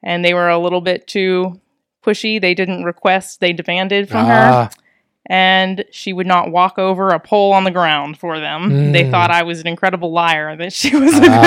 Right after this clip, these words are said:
Speaker 1: good jumper. <laughs> And I got back on her, and what do you know? Over she went. <laughs>
Speaker 2: Okay. You're gonna have to really educate us. Can the horse, does it, the horse reflect the emotional state of the other person, or?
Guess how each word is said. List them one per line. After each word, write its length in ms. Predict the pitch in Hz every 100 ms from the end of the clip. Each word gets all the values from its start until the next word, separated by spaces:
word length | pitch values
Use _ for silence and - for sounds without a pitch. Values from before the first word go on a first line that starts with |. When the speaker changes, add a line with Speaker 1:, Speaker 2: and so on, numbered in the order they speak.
| 113
Speaker 1:
good 80 | 117
jumper. 640 | 220 226 - 240 233 233 _
<laughs> 300 | 262 247 _ 254 247 330 359 381 - 269
And 100 | 190
I 80 | 180
got 180 | 180 -
back 220 | 175 180
on 160 | 180 180
her, 160 | 185
and 420 | 175 170 180 165
what 120 | 175 170
do 60 |
you 60 | 170
know? 380 | 160 160 165 170 _ -
Over 200 | 170 165
she 140 | 170 175
went. 260 | 151 147 - - 262
<laughs> 200 | 277 -
Speaker 2:
Okay. 540 | 277 277 311 95 95 - -
You're 180 | - 135
gonna 140 | 156 139
have 100 | 117
to 80 | 110
really 340 | 107 107 98
educate 440 | 101 98 - 95 92
us. 260 | 101 90 - _ _ _ _ _
Can 140 | - 131
the 60 | 123
horse, 300 | 131 135 -
does 240 | - 107
it, 60 | 107
the 100 | 95
horse 280 | 110 110 -
reflect 800 | 90 85 - 101 143 _ - _ _ _ _ -
the 100 | 151
emotional 440 | 175 185 - 185
state 260 | - 185 185
of 80 | 185
the 80 |
other 160 | 185 190
person, 680 | - 196 196 - 208 190 185
or? 440 | 127 113 110 110